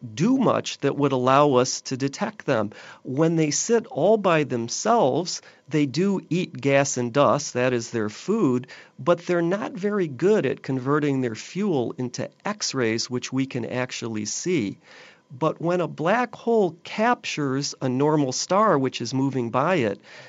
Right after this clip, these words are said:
the star can send gas in a swirling mass around the black hole that we call an accretion disk. And these disks are very good at emitting X-rays.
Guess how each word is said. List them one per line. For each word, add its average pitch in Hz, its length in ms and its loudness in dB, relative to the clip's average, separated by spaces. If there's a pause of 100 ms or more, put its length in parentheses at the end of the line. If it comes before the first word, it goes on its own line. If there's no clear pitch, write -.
(160)
the 156 120 2
star - 540 -2
can 139 400 -2 (300)
send 143 680 -4
gas 151 720 2
in 139 100 2
a 120 120 -2
swirling 180 920 2
mass 147 400 2
around 131 380 2
the 120 80 -4
black 123 360 0
hole 190 360 0
that 123 160 -4
we 123 120 -4
call 131 360 -2
an 110 80 -2
accretion 113 560 -4
disk. 92 340 -6 (400)
And 160 180 0
these 214 280 0
disks 160 500 -2
are 127 140 -2
very 165 540 2
good 151 340 2
at 120 100 2
emitting 123 420 0
X-rays. - 720 -4